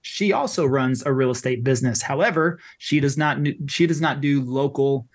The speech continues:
or transactions with clients. She actually talks about a broader subject, which is affordable housing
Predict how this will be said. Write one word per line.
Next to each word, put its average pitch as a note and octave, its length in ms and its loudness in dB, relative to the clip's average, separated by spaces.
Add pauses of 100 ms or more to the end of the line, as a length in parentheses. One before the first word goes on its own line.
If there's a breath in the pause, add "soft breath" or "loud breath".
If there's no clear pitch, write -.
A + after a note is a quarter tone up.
(240 soft breath)
or C#3 520 0
transactions C#3 760 0
with C3 200 0
clients. - 580 -2
She F#3+ 260 0
actually C#3 380 0
talks C3+ 380 -2
about C3 340 0
a B2+ 120 -2
broader C#3+ 460 0
subject, C3 600 -2
which C3+ 220 -4
is B2+ 160 2
affordable B2 520 0
housing C3+ 720 -2